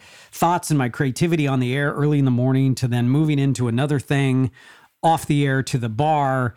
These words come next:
to this podcast, to the parenting, to my marriage, to my friendships, is a lot. And it would be easier not to do those things. So what we're trying to say is, okay, what if you do do those things? What if you do take those risks?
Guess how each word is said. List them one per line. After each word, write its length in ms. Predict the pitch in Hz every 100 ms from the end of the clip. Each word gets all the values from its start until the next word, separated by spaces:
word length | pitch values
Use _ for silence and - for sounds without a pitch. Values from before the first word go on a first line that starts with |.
| - -
to 100 | 147
this 160 | 120
podcast, 840 | - - 156 131 135 120 117 - -
to 120 | -
the 100 | 123
parenting, 720 | - - 165 151 139 123 120 110 - - -
to 400 | - 147 131 127
my 160 | 135 117
marriage, 540 | 131 165 156 135 113
to 100 | -
my 160 | 123 110
friendships, 840 | - 160 147 - 135 - - - _ - _ _ -
is 180 | 160 156
a 60 |
lot. 420 | 175 208 208 - -
And 160 | 160 151
it 60 | 160
would 100 | 143
be 220 | 143 147
easier 260 | 151 160 175
not 300 | 139 127 -
to 60 |
do 120 | 123
those 280 | 117 110 110
things. 340 | - 107 101 -
So 140 | 147
what 180 | 139 160
we're 160 | 180 220
trying 340 | - 160 143
to 60 | 120
say 240 | - 120
is, 220 | 117 -
okay, 340 | - - 104 101 - - - - _ _ _ -
what 80 | 196
if 80 | 240
you 80 |
do 160 | 190 262
do 120 | 127
those 280 | 101 92 -
things? 400 | 98 - - - _ _ -
What 120 | 165
if 80 | 214
you 80 | 175
do 140 | 233
take 260 | 233 143 -
those 220 | 107 101
risks? 500 | 107 - - - -